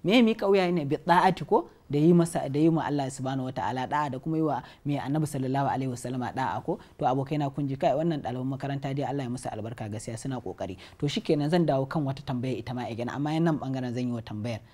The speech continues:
Yawwa, na ga, na, na, na ga wani yayi tagumi can, yayi tagumi yana ta, yana ta haka. In mutum yayi tagumi, ka gaji ne? Eh?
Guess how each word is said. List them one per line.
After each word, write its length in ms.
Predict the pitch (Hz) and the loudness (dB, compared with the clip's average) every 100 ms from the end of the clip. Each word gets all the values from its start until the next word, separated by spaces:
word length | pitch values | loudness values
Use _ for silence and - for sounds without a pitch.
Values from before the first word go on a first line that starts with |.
| - - | -20 -10
Yawwa, 280 | 123 120 113 | -6 -4 -4
na 120 | 135 | -2
ga, 180 | 139 147 | -2 0
na, 220 | 143 147 | -2 -2
na, 200 | 147 151 | -2 -2
na 180 | 147 151 | -2 -4
ga 80 | 147 | -2
wani 160 | 151 151 | -2 -2
yayi 140 | 151 | -2
tagumi 400 | 151 120 120 127 123 | -2 -4 -4 -6 -2
can, 260 | 185 170 175 - _ _ | 0 0 -2 -18 _ _
yayi 160 | - 135 | -8 -6
tagumi 400 | 135 120 120 127 | -6 -6 -6 -4
yana 160 | 120 117 | -6 -8
ta, 120 | 123 - - | -10 -14 -12
yana 220 | 139 127 | -10 -8
ta 80 | 127 | -8
haka. 220 | 120 - - - 117 135 | -10 -12 -16 -16 -14 0
In 60 | 214 | 2
mutum 240 | 240 233 214 | 4 2 2
yayi 80 | |
tagumi, 400 | 214 185 196 196 - _ - | 2 2 2 -2 -8 _ 2
ka 160 | 202 | 4
gaji 240 | 226 202 214 | 6 6 4
ne? 140 | 339 - _ _ _ _ _ _ - | 0 -4 _ _ _ _ _ _ 0
Eh? 200 | 175 | 2